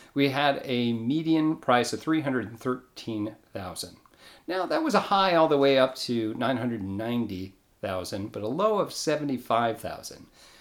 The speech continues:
And that was the lowest that you could find for a single-family home in this Crestview area, which does expand a little bit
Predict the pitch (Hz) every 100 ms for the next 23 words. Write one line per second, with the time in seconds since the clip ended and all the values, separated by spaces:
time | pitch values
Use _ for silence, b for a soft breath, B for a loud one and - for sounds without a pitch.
0 | b b 151 190 151 127 135 156 147 139
1 | 127 117 127 117 113 113 113 95 131 117
2 | 113 117 104 95 110 101 110 113 110 92
3 | - - 120 - 110 120 156 143 107 95
4 | 98 B B B 117 - 123 104 110 -
5 | 104 101 95 101 98 98